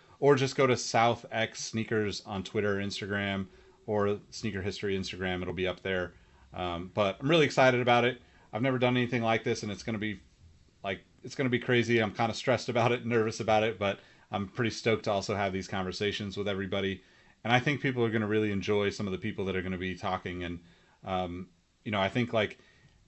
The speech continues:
think of this as, like, the, the podcast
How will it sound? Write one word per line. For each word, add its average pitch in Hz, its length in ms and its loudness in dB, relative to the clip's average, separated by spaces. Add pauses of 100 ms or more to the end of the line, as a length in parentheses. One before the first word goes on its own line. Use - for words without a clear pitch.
(100)
think 165 160 4
of 143 100 2
this 143 160 4
as, 117 180 4
like, 117 360 2 (840)
the, 113 240 -6 (100)
the 123 100 -4
podcast 135 720 4